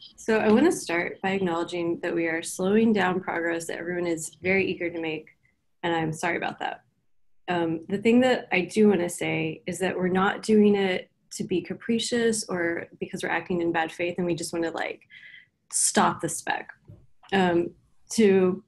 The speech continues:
point to that, Spencer's opened up a P R proposing a proto implementation, and that's the open source format that is used extensively inside Google and outside Google. Thomas has created a sample repo that we're going to walk through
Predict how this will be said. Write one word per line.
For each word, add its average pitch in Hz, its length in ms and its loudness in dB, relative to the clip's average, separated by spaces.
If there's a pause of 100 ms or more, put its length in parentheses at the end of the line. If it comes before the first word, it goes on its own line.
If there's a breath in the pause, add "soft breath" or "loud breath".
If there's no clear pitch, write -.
point 294 220 4
to 285 100 -2
that, 285 320 6
Spencer's 247 480 2
opened 214 300 2
up 208 100 -4
a 202 60 -6
P - 180 -4
R 185 220 2
proposing 175 640 -4
a - 40 -6
proto 196 300 -2
implementation, 202 960 2 (800)
and 214 100 8
that's 214 300 4
the 196 460 6
open 214 260 6
source 208 220 2
format 180 360 0
that 175 80 -2
is 180 160 -2
used 190 220 0
extensively 180 580 -2
inside 175 300 -4
Google 175 220 -4
and 165 100 -4
outside 165 280 -8
Google. 160 300 -8 (540 loud breath)
Thomas 214 340 8
has 196 140 0
created 185 480 0
a - 260 -4
sample 185 440 0
repo 208 520 4
that 196 180 -2
we're 185 120 -4
going 190 240 0
to 185 140 -4
walk 175 340 -2
through 180 500 -2